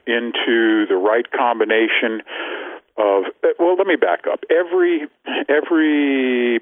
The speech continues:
productive physical transformation requires attention to three separate disciplines. You have to have a cardiovascular element,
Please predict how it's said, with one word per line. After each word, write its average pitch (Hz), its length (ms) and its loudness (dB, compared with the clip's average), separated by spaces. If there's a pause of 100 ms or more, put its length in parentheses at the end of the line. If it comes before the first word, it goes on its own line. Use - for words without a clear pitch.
productive 127 1080 0 (1080)
physical 135 640 0 (160)
transformation 104 1200 0 (400)
requires 107 760 0 (420)
attention 131 580 -2
to 104 80 0 (240)
three 123 480 0 (160)
separate 117 440 0 (1000)
disciplines. 95 680 -2
You 113 200 2
have 123 240 0
to - 80 0
have 113 220 2
a 110 40 0
cardiovascular 117 1080 2
element, 135 380 0